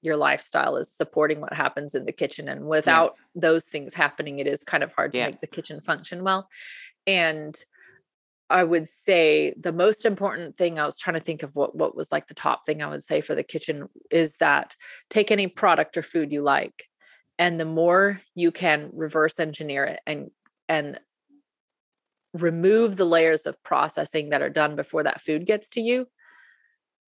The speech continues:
Speaker 1: that eliminates cost and expense. Um,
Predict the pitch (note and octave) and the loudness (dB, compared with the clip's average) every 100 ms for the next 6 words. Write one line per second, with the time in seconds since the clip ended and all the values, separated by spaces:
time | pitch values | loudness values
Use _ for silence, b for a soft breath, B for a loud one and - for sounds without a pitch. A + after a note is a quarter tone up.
0 | _ _ _ _ - E3 F3 E3+ - _ | _ _ _ _ -8 2 6 4 2 _
1 | - F3 D#3 D3+ C#3+ C3 - - - - | -6 -4 -4 -4 -4 -6 -12 -18 -20 -20
2 | _ _ - - B2+ - - D#3+ D3+ - | _ _ -6 0 2 0 -4 -6 -6 -12
3 | - E3 C4+ - - B B B B B | 0 2 2 -8 -18 B B B B B
4 | - G3 F3+ D3+ C#3 E3+ | 0 4 4 2 -6 -18